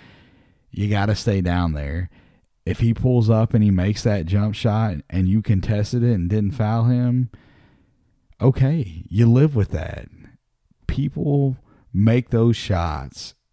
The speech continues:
in pressure situations, and you lose games like that. But you can't lose the game putting him on the free throw line. There's nobody guarding him there. That's the easiest shot in the game.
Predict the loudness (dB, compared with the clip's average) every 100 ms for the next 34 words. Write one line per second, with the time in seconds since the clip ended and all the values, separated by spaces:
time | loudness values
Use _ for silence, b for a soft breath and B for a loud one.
0 | -6 -4 -2 -2 -2 -4 -4 -4 -2 0
1 | 0 -4 -4 -2 -2 -4 -12 b b b
2 | b b 2 4 6 4 2 0 0 2
3 | 2 0 -2 -8 -8 -8 -8 -8 -12 -16
4 | B B B B 2 4 4 2 0 0
5 | 2 2 2 2 2 2 0 0 0 2
6 | 2 2 0 -2 -4 -18 -8 -4 0 2
7 | 2 2 0 -4 -2 -2 -2 -6 -8 -8
8 | -10 -6 -4 0 2 0 0 -2 0 0
9 | 0 0 -2 -6 -4 -4 -2 0 2 0
10 | B B B B 0 2 2 0 0 -2
11 | -2 0 0 -2 0 -2 -2 -2 -4